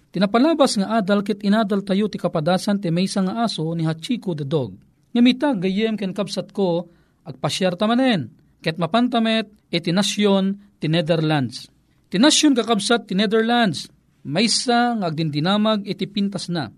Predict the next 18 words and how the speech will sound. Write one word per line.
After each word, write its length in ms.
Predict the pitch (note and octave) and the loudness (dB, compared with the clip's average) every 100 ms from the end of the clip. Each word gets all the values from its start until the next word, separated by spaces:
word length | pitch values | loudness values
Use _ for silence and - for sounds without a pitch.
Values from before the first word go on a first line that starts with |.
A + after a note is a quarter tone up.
| _ _ - | _ _ -4
Ngamamuyo 460 | G3+ A#3+ C4+ F4+ E4 | 2 4 4 4 2
ka 140 | G#3 | 0
di 80 | F#3+ | 0
kakabsat 560 | G3 F#3+ E3+ - G#3 G3+ | 0 0 -2 0 -2 -2
iti 220 | F#3 F#3 | -2 0
Netherlands, 760 | F3+ A#3 G3 E3 D#3+ A3 - - _ _ _ | 2 2 0 2 2 2 -2 -12 _ _ _
iti 260 | G#3 A3 A3+ | -2 0 -2
akinlaod 800 | G#3 G3+ G#3+ G3 A#3+ D#4 D4 C#4 - | -2 0 2 2 4 2 0 -2 -4
a 80 | |
paset 480 | A#3+ - - C4+ B3 | -2 -2 2 2 2
dati 320 | G3 G3 A#3 | 0 -2 -2
nga 120 | A3 G3 | 0 0
nasyon, 800 | F#3+ - - B3+ F#3+ B2+ G#2 A#2+ _ _ | 0 -2 0 2 2 0 -8 -16 _ _
kadwan 400 | - F3 D#3 F#3+ G3 | -2 -2 2 2 4
na 100 | B3+ D4 | 4 2
kadagitil 520 | B3+ A3+ G3+ G#3 G3+ | 2 0 -2 -2 -2
ili 320 | A#3 B3 G3 | -2 -2 -2
ditoy, 480 | - G3 F3+ E3 F#3+ | -2 -2 0 -2 -4